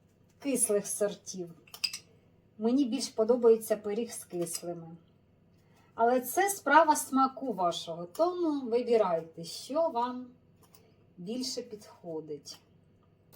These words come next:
Цукор весь ми висипали. І тепер висипаємо наші яблука. Яблук в готовому вигляді, вже нарізаних, у нас пів кілограма.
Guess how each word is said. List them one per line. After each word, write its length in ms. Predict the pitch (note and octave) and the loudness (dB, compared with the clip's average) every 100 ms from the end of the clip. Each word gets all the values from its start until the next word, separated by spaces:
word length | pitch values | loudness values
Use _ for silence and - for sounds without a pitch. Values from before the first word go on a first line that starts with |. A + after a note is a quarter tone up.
| _ - - - | _ -20 -20 -16
Цукор 520 | - C#4+ C4 A3+ G#3+ | -6 -6 0 2 2
весь 460 | G#3+ A3 G#3+ - | 4 4 2 -4
ми 300 | G3 G3+ F3+ E3 _ _ _ _ | -8 -6 -8 -10 _ _ _ _
висипали. 640 | F3+ F3+ - - F4+ F#4+ G4 - _ - _ | -12 -10 -10 -4 -2 -2 -6 -16 _ -20 _
І 120 | D#4 | -8
тепер 460 | - D4 E4+ F#4+ F#4 | -4 0 2 2 2
висипаємо 640 | B3 A#3 A3+ A#3+ C#4 D4+ A#3 | -6 -2 -2 2 4 4 2
наші 380 | A#3 B3 C#4 G#3+ | 0 -2 -6 -6
яблука. 600 | F3+ E3+ E3 E3 E3 - - _ _ - | -6 -8 -10 -14 -16 -16 -20 _ _ -14
Яблук 760 | G#3 D4+ G4+ D4+ A#3 G3+ - - _ G3 | 0 2 2 0 0 0 -4 -20 _ -16
в 120 | G3 | -6
готовому 580 | A#3 A#3+ B3 G#3+ G#3 G3+ | -4 0 0 0 -2 0
вигляді, 600 | G3+ D#4+ E4+ D4 A3 G3+ | 0 0 -2 -6 -6 -6
вже 200 | G3 G#3 | -4 -4
нарізаних, 840 | G3 F3+ D4 F4 E4 D#4 D4 - | -4 -6 -8 -2 -2 0 -6 -6
у 60 | G#3 | -4
нас 400 | A3+ C#4+ - - _ _ _ _ _ _ | -2 -4 -6 -14 _ _ _ _ _ _
пів 240 | - C4+ - | -12 -12 -6
кілограма. 720 | B3+ B3 G3+ F#3+ E3 D3+ | -4 -4 -6 -10 -12 -16